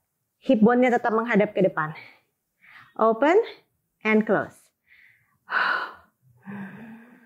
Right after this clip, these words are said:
And exhale. And open. Open and close. And three.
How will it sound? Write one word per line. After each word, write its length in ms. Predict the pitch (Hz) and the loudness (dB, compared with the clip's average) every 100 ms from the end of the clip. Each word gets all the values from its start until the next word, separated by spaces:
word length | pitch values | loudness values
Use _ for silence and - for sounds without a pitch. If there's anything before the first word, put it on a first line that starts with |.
| _ _ - | _ _ -2
And 160 | 208 | 2
exhale. 480 | 208 196 - 165 170 - - - - - _ _ _ _ _ _ - - - - - - _ _ _ _ _ _ | 2 0 -4 -8 -6 -8 -12 -14 -18 -20 _ _ _ _ _ _ -20 -20 -20 -20 -20 -20 _ _ _ _ _ _
And 240 | 208 208 196 | -2 0 2
open. 400 | 208 196 165 165 - - - - - - - - - - 139 - - - - 151 151 151 156 - 156 - 156 160 175 | 0 -2 -8 -10 -14 -16 -16 -14 -14 -12 -14 -18 -20 -20 -16 -16 -16 -20 -20 -20 -20 -20 -20 -20 -20 -20 -20 -8 -2
Open 560 | 214 214 254 233 233 - - _ _ - | 0 0 -2 -2 -4 -8 -20 _ _ -8
and 240 | 214 208 | -2 -2
close. 320 | 202 165 131 - _ _ _ _ - - _ _ _ _ _ _ _ _ _ _ _ - - - - - - - - _ _ _ | -2 -6 -6 -14 _ _ _ _ -20 -20 _ _ _ _ _ _ _ _ _ _ _ -18 -14 -14 -14 -16 -20 -20 -20 _ _ _
And 320 | 208 202 196 202 | 2 4 2 2
three. 400 | 247 180 165 | 2 2 2